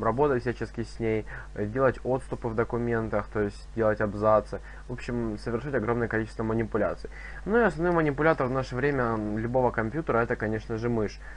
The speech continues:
То есть, э, она помогает нам, э, путем своих движений по столу, э, двигать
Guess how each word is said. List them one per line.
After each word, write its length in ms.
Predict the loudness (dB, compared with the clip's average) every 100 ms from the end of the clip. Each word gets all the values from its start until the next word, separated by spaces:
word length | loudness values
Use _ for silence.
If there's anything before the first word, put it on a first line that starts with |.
| -10 2
То 120 | 4
есть, 380 | 4 0 -10 -2
э, 240 | 2 2 0 -8 -14 -12 -4
она 440 | 0 2 2 0 -6 -14 -16 -16 -16 -16 -16 -16 -16 -16 -16 -6
помогает 500 | -2 2 4 4 4
нам, 260 | 2 0 -2 -12 -10 -8
э, 100 | -8 -8
путем 440 | -2 0 0 -2 -8 -4
своих 240 | -2 0
движений 460 | 0 0 2 2 0
по 280 | 0 0 0
столу, 480 | 0 2 2 2 -4 -12 -10 0
э, 420 | 4 4 4 0
двигать 560 | 0 0 2 -2 -4